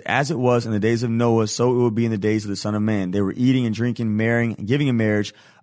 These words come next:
up to the day that Noah entered the ark." Whoa, Jesus Christ is talking about Noah's ark that some people tried to deny. "And the flood came and destroyed them all."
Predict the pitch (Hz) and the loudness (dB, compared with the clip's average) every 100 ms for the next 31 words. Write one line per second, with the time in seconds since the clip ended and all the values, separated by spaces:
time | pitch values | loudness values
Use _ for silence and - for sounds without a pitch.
0 | - 165 - - 143 113 131 123 110 - | 0 0 0 -4 -2 0 2 2 0 -4
1 | _ - 104 110 107 113 139 151 147 - | _ -6 -4 -2 0 2 2 2 -2 -6
2 | 123 143 131 107 123 131 - 180 185 87 | -6 -2 -4 0 -2 -2 -4 -2 -2 -4
3 | - _ - 190 226 220 190 113 110 139 | -12 _ -10 -2 2 4 4 2 0 0
4 | 226 190 - 202 165 185 180 185 160 170 | 0 0 -2 -2 -2 0 0 2 2 2
5 | 190 165 180 202 - 113 104 147 143 139 | 2 2 0 0 0 -2 -2 -4 -4 -4
6 | 123 - 98 98 107 123 175 165 85 - | -4 0 0 0 -2 0 0 -2 -4 -10
7 | - - - 123 113 139 170 - 143 135 | -20 -16 -4 -2 0 2 0 0 0 0
8 | 117 - 135 139 170 156 87 | -2 0 0 0 2 0 -2